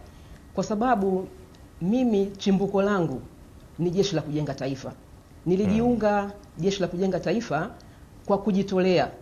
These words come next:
Speaker 1: mwaka elfu mbili na moja katika kambi ya Makutupora. Nimehudhuria mafunzo haya na nikayafurahia na nikayapenda. Na mafunzo haya ndio yamenifanya mimi kufika hapa nilipo.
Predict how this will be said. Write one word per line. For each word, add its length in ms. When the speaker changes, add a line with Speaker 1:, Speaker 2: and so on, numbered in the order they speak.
Speaker 1:
mwaka 280
elfu 180
mbili 200
na 100
moja 380
katika 300
kambi 280
ya 80
Makutupora. 600
Nimehudhuria 600
mafunzo 360
haya 420
na 120
nikayafurahia 840
na 100
nikayapenda. 680
Na 100
mafunzo 400
haya 280
ndio 140
yamenifanya 480
mimi 220
kufika 340
hapa 240
nilipo. 400